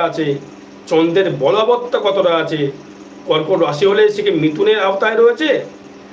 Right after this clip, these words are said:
নাকি সিংহের দিকে প্রবেশ করছে, তার মানে আমরা এখানে কটা সত্তা কাজ করবে চন্দ্রের,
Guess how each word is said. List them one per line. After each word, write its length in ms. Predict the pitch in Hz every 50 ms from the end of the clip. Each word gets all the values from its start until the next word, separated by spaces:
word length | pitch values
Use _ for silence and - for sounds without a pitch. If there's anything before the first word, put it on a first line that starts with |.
| - -
নাকি 180 | 156 143 135 -
সিংহের 440 | - - - 180 185 196 208 208 202
দিকে 160 | 208 208 208
প্রবেশ 280 | - 185 175 190 190 190
করছে, 340 | - 190 175 147 - 180 160 147 147 - - - - - - - - -
তার 140 | - - 156 160
মানে 100 | 180 170 170 -
আমরা 160 | - - 170 180
এখানে 180 | 175 202 202 196 196 -
কটা 220 | - 170 170 214
সত্তা 320 | 208 233 240 233 - - 233
কাজ 180 | - 214 202 - 202
করবে 200 | 208 170 165 180
চন্দ্রের, 420 | 160 175 165 160 160 160 151 139